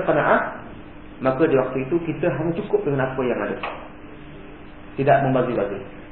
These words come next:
Termasuk dalam hal ini, ya, bila mana kita nak bermutus. Ya, cukup apa yang ada. Kadar mana boleh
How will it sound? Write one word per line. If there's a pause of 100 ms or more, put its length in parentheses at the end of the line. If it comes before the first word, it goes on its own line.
(120)
Termasuk
dalam
hal
ini, (320)
ya, (400)
bila
mana
kita
nak
bermutus. (480)
Ya, (160)
cukup (160)
apa
yang
ada. (320)
Kadar
mana
boleh